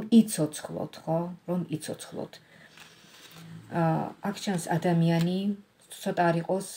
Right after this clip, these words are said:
აა, მიამიტი. არ არის ეს ადამიანი, ასე ვთქვათ, ეშმაკი, ჭკვიანი, არ არის. აა,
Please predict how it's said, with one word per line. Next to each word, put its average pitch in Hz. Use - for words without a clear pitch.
აა, 160
მიამიტი. 160
არ 220
არის 143
ეს 151
ადამიანი, 156
ასე -
ვთქვათ, 151
ეშმაკი, 170
ჭკვიანი, -
არ 180
არის. -
აა, 160